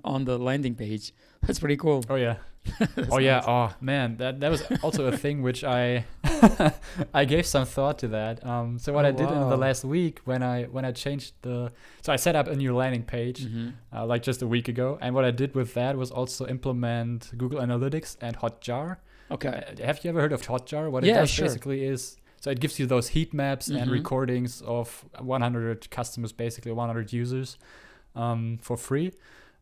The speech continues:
Speaker 2: I will probably remove that in a few,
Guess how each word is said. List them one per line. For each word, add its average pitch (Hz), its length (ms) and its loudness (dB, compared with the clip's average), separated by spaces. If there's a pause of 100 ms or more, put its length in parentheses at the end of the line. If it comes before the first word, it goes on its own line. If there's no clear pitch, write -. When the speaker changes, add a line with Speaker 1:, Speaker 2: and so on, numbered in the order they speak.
(100)
Speaker 2:
I - 100 -4
will 123 160 2
probably 131 440 0
remove 120 420 2
that 123 340 0 (140)
in 120 120 -4
a 120 60 -2
few, 117 520 -2